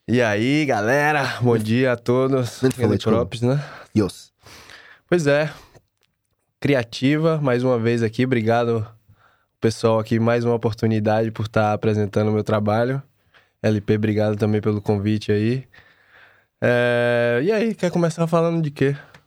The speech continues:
Speaker 2: A tua cena hip hop, como é que isso
Speaker 1: Quer,
Speaker 2: começou?
Speaker 1: quer começar já explicando essa parte toda?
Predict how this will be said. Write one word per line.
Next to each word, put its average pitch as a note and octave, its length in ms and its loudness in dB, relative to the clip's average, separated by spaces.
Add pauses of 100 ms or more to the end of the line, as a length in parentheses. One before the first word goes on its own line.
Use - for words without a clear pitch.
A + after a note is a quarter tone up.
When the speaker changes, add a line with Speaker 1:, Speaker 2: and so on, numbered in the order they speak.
(560)
Speaker 2:
A A#2+ 60 0
tua C3+ 160 -2
cena C#3+ 180 0
hip C#3 100 -2
hop, B2 140 2
como B2 120 2
é B2+ 40 -6
que - 80 -6
isso - 120 -6
Speaker 1:
Quer, D3 80 2
Speaker 2:
começou? B2 260 -4
Speaker 1:
quer D3 100 0
começar D3+ 720 0 (120)
já C#3+ 260 2
explicando C#3+ 460 -2
essa C#3 180 -4
parte D#3+ 360 -2
toda? G3+ 380 0